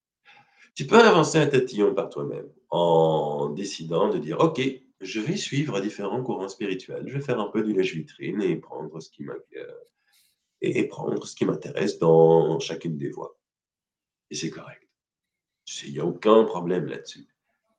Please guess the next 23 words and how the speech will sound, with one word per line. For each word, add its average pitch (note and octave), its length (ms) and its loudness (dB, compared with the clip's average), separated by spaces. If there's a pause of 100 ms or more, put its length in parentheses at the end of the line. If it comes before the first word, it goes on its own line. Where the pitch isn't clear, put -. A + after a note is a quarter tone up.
(760)
Le - 80 -20 (320)
souci, - 600 -2 (520)
il - 80 -20
faut - 180 -10
se - 140 -2
l'avouer, F#2+ 420 2
c'est - 340 -2
que G2 520 4 (340)
tu - 120 -2
n'auras G#2 260 4
accès C#3+ 340 0
qu'à A2+ 120 2
des G2 220 4
enseignements, E2+ 920 0 (1000)
euh, - 180 -10
publics. - 560 -6 (200)
Tu - 60 -12
n'auras A2+ 140 -4
pas F#3 140 4
forcément G2+ 520 2
accès - 640 0
aux F2+ 80 -6
secrets F#2+ 800 0